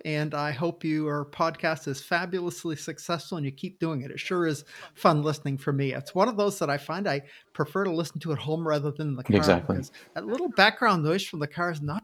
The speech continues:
Speaker 1: good when you're trying to hear a chip note. It's
Speaker 2: <laughs> Yeah.
Speaker 1: <laughs> Good. Well, thanks again, Rob. I appreciate you
Speaker 2: Yeah.
Speaker 1: coming on to me today, and, uh, wish you all the best. Thanks.
Speaker 2: Thank you.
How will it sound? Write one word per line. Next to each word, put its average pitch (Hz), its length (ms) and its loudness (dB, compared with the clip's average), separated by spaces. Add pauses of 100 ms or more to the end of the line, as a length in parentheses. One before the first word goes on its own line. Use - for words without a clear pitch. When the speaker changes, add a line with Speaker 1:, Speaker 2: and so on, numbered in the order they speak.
Speaker 1:
good 226 240 0
when 220 120 -2
you're 139 80 -2
trying 160 240 -6
to 165 60 -12
hear 170 120 -4
a 147 80 -4
chip - 320 0
note. 151 420 -4
It's - 260 -12
Speaker 2:
<laughs> - 560 4
Yeah. 98 360 10
Speaker 1:
<laughs> - 40 2 (1900)
Good. 139 240 0 (680)
Well, 208 140 6
thanks 214 320 4
again, 156 180 4
Rob. 143 180 -2
I 135 40 2
appreciate 190 480 8
you 254 100 12
Speaker 2:
Yeah. - 60 10
Speaker 1:
coming 156 200 6
on 160 120 6
to 147 80 2
me 151 120 2
today, 147 480 4 (280)
and, 143 280 6
uh, 143 220 4 (220)
wish 151 180 6
you 170 60 2
all 139 200 4
the 139 60 2
best. 117 320 -4
Thanks. 120 220 0
Speaker 2:
Thank 98 260 4
you. 95 180 0